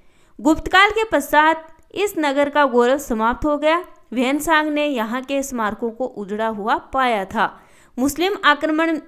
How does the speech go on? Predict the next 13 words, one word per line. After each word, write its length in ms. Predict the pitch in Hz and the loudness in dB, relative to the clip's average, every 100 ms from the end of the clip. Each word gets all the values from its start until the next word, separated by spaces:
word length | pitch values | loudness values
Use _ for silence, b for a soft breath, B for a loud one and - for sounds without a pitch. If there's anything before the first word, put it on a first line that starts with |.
| _ _ _ - | _ _ _ -10
में 400 | 240 262 302 339 | -2 0 -2 -4
इस 180 | - 370 320 | -8 -6 -2
नगर 280 | 294 277 | 0 0
को 160 | 277 285 | 0 -2
विशेष 400 | 262 233 269 285 | -2 -4 -4 -4
क्षति 360 | 285 233 - 269 | -4 -6 -6 -8
पहुंची 540 | 269 208 220 220 202 - - | -6 -6 -6 -8 -10 -12 -8
तथा 280 | 240 233 262 | -6 -2 -2
मंदिरों 500 | 277 247 240 247 262 | 0 -2 -4 -4 -4
को 140 | 262 277 | -4 -6
ध्वस्त 340 | 220 208 226 | -4 -6 -6
किया 280 | - 277 262 | -6 -2 -2
गया। 260 | 202 196 | 0 -2